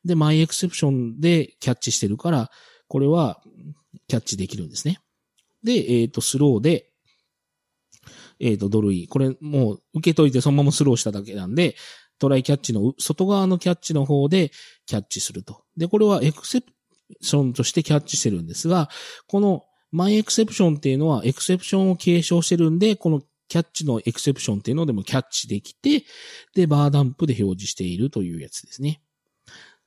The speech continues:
だからこれは、えーと、フーという文字列をバーダンプで表示したことになるので、まあ、こういう出力になりますよという感じでしょう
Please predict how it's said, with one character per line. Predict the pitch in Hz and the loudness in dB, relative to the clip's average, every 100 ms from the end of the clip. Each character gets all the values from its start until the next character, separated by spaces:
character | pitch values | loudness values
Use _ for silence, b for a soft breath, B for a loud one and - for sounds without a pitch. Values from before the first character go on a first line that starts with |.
| _ - | _ -12
だ | 151 | -6
か | 143 | -2
ら | 143 | 0
こ | 165 | 0
れ | 170 | 2
は、 | 208 226 - - | 2 0 -4 -4
え | |
ー | 107 | -4
と、 | 98 | -4
フ | - 160 | 0 2
ー | 110 | 2
と | - 95 | 0 -4
い | |
う | 92 | -2
文 | 101 | -4
字 | 107 | -4
列 | 95 92 151 | -6 -6 -6
を | 123 | -4
バ | 107 101 | -4 -6
ー | |
ダ | 98 | -6
ン | 92 | -8
プ | 127 | -8
で | |
表 | - 92 90 | -6 -8 -10
示 | |
し | 98 | -12
た | 90 | -14
こ | - | -10
と | 104 | -8
に | 85 | -10
な | 92 | -14
る | 87 | -18
の | 85 | -12
で、 | 123 131 - 302 | -10 -10 -12 _
ま | 196 135 | -6 -6
あ、 | |
こ | - 98 | -4 -6
う | |
い | 85 | -6
う | 87 | -8
出 | - | -10
力 | 78 - | -12 -10
に | 120 87 | -8 -8
な | |
り | 147 | -16
ま | - - | -20 -14
す | - | -8
よ | 233 | -8
と | - - - | -8 -18 -16
い | 90 82 | -12 -12
う | 80 | -12
感 | - 92 87 | -16 -18 -16
じ | - | -16
で | 69 | -16
し | - | -18
ょ | |
う | 107 | -18